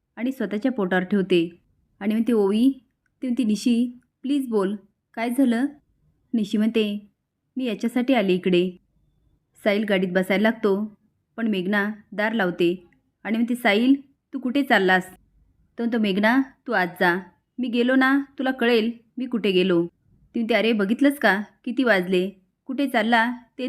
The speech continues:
तरी सांग." तो म्हणतो, "मेघना, निशीसारखी समजदार मुलगी काही न सांगता इथून निघून गेली, असं काय झालं तिला इथून जावं लागलं? आणि हे तू काय मला सांगणार नाही? आता माझ्याकडं एकच पर्याय,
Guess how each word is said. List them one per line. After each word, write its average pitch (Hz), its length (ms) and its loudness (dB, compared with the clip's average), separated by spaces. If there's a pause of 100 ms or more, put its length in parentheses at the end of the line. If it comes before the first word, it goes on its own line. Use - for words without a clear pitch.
तरी 302 140 2
सांग." 196 320 2 (480)
तो 226 60 -2
म्हणतो, 220 160 -2
"मेघना, 208 480 0 (520)
निशीसारखी 226 540 -2
समजदार 214 460 2
मुलगी 185 440 0 (180)
काही 220 160 0
न 254 120 2
सांगता 226 540 0 (280)
इथून 233 300 4
निघून 202 280 2
गेली, 185 320 0 (440)
असं 220 200 -2
काय 262 180 2
झालं 233 340 2 (560)
तिला 233 140 -4
इथून 220 280 4
जावं 202 260 2
लागलं? 180 380 2 (540)
आणि 220 140 2
हे 247 100 2
तू 254 140 -2
काय 269 140 4
मला 262 200 4
सांगणार 190 400 2
नाही? 175 260 2 (760)
आता 214 200 -2
माझ्याकडं 214 540 2 (180)
एकच 269 340 0
पर्याय, 185 360 2